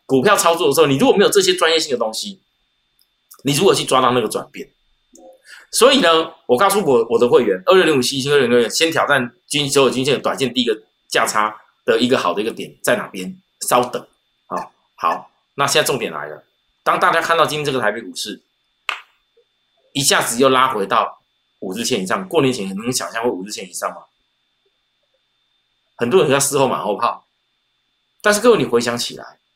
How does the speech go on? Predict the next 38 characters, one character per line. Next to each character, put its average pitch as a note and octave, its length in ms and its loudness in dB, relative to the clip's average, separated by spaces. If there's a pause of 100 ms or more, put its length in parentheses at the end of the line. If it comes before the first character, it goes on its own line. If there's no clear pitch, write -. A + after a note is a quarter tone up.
(680)
我 - 140 0
过 G#3 160 4
年 C#3+ 100 2
前 C#3 120 0
跟 B2+ 100 0
大 B2 100 2
家 A#2 60 0
讲 E2 200 -8
说， G2+ 320 -8 (480)
我 D#3+ 120 -2
特 F#3 240 2
别 B2 280 2
要 C#3+ 120 2
在 C3 320 0
我 F2 280 -14
录 D3 160 -4
制 A#2+ 160 -6
的 G#2 80 -2
最 B2 140 0
后 A2 60 2
一 - 20 -2
天 G#2 80 -10
跟 A2+ 100 -4
大 G2+ 100 2
家 G2 60 2
讲， - 200 -12 (520)
这 A#3 120 2
个 - 120 2
盘 G#2 300 -2
就 E3 180 2
算 C3+ 260 0
真 C3 180 0
的 G#2 160 0
有 F2+ 120 -8
跌 F#2 180 -12
破 G#2 200 -4
季 - 180 -10
线， - 300 -6